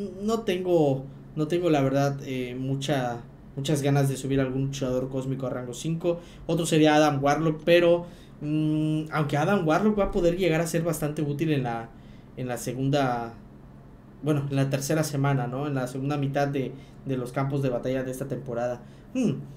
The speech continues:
quizás si lo suba, quizás si lo suba, quién sabe. Todavía no sabemos. Y bueno, eh, un recopilatorio, vamos a ver aquí. Seis estrellas, rango cinco,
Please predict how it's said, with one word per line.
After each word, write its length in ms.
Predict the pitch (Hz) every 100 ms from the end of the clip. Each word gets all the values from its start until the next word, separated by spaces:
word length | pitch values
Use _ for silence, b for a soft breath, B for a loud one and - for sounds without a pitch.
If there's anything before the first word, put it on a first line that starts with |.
| -
quizás 320 | - 175 247
si 80 | 254
lo 120 | 180
suba, 320 | 147 175 135 -
quizás 340 | 170 165 208 208
si 100 | 175
lo 100 | 143
suba, 280 | 139 117
quién 160 | - 190
sabe. 300 | 175 131 120 B B B
Todavía 440 | - 175 165 165 156
no 100 | 151
sabemos. 500 | 151 135 127 120 - B B -
Y 80 | 151
bueno, 340 | 202 208 190
eh, 540 | 160 160 156 156 156 156 175
un 220 | 196 196
recopilatorio, 960 | 196 - 185 190 190 185 214 208 208
vamos 260 | 202 196 190
a 60 | 180
ver 400 | 190 196 196 147
aquí. 360 | 139 - 127 - B B B B B - - - - -
Seis 340 | - 185 190
estrellas, 640 | 175 196 196 202 196 190 -
rango 280 | 175 175
cinco, 340 | 165 190 185